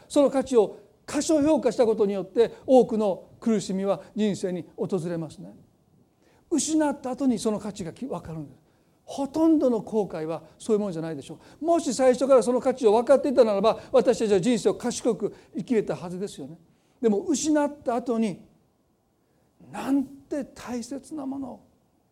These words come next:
失ってしまったのか。そしてそれが取り返しのつかないものであればあるほど、その人の心は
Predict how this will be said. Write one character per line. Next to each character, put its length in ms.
失 280
っ 80
て 140
し 120
ま 80
っ 100
た 80
の 80
か。 120
そ 140
し 80
て 200
そ 140
れ 80
が 160
取 260
り 120
返 380
し 140
の 120
つ 180
か 140
な 140
い 60
も 140
の 60
で 200
あ 140
れ 140
ば 140
あ 40
る 80
ほ 140
ど、 240
そ 180
の 80
人 200
の 120
心 340
は 140